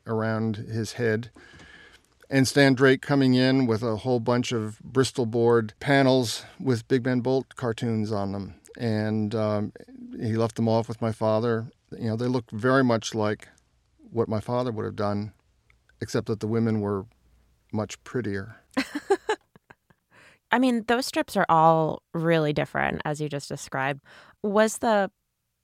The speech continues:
Speaker 2: prep for these comics the same? Like, did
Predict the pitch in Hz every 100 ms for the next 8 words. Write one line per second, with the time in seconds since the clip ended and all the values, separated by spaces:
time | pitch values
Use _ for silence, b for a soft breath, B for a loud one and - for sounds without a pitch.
0 | _ - 160 196 - - - - _ -
1 | 214 208 220 226 - 170 170 190 - -
2 | - 170 - - 156 160 254 233 165 -
3 | 180 170 170